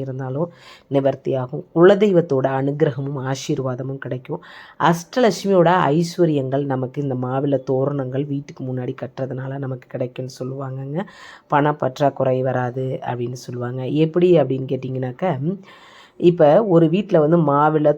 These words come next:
தோரணம், வாழை மரம் அப்படின்னு கட்டி தான் நம்ம என்ன புரிஞ்சுக்கிறோம், இந்த வீட்ல ஏதோ ஒரு ஃபங்க்ஷன், விசேஷம், மங்களகரமா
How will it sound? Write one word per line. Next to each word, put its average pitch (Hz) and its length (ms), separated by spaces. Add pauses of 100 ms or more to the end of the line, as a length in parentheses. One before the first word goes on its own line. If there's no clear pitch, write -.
தோரணம், 143 580
வாழை 147 340
மரம் 139 340
அப்படின்னு 139 300
கட்டி 131 240
தான் 147 120
நம்ம 131 140 (120)
என்ன 160 260
புரிஞ்சுக்கிறோம், 139 460
இந்த 131 180
வீட்ல 214 280
ஏதோ 147 160
ஒரு 143 120
ஃபங்க்ஷன், 135 500
விசேஷம், 131 560 (480)
மங்களகரமா 147 560